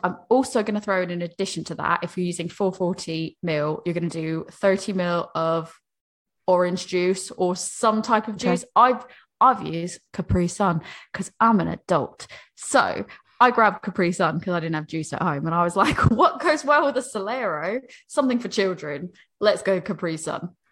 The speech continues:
Speaker 1: Got that. Um, and for the two twenty mils, I'm gonna use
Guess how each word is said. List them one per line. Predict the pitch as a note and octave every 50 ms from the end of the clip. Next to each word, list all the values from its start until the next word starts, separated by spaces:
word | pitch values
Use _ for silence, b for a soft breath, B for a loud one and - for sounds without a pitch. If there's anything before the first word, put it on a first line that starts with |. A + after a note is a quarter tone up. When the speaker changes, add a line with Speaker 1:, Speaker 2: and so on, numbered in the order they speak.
| _ _ _ _ -
Speaker 1:
Got | G3 - - -
that. | D3 - - - - - B B B B B B -
Um, | G3 G3 F#3+ F#3+ F#3+ F#3+ F#3+ G3+ - - _ _ _ _ -
and | G3 G#3 G#3 G3+
for | - - G3
the | F3+ G3 G3
two | - - B3+ A#3 A3+
twenty | - - A3 G3 G#3 - - G#3+
mils, | G3 F#3+ F#3 E3 D#3 D#3 E3 E3 E3 - - _ -
I'm | F3 E3+ E3+ E3+
gonna | E3+ F3+ E3+ E3+
use | E3 D#3+ D#3 D#3 D#3 D#3+ D#3